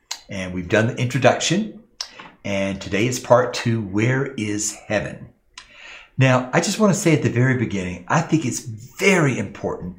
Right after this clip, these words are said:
for us to know what happens after death. Actually, that's part of our message to the world, because it's part of the hope that we have in Christ. And yet, very few Christians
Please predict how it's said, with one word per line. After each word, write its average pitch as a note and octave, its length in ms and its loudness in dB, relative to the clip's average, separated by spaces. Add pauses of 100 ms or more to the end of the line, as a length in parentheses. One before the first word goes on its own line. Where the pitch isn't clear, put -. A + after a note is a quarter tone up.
(340)
for - 180 0
us - 240 2
to C#3+ 100 6
know A#2+ 280 4
what A#2 280 0
happens C3+ 520 0
after B2 260 2
death. C4+ 500 8 (960)
Actually, D3+ 380 6
that's E3 260 4
part E3+ 340 2
of E3 80 4
our D3+ 160 8
message C3+ 800 4 (200)
to - 120 6
the G3 100 10
world, A3+ 640 6 (260)
because C3+ 300 4
it's D3+ 160 -2
part D#3 300 6
of D3 60 4
the C#3 120 6
hope - 380 4
that E3 120 -4
we E3 140 0
have C#3 220 -2
in F3 100 -4
Christ. - 580 0 (1120)
And D3 280 8
yet, A3+ 500 4 (300)
very G3+ 580 6
few E3+ 560 0
Christians F#2+ 960 0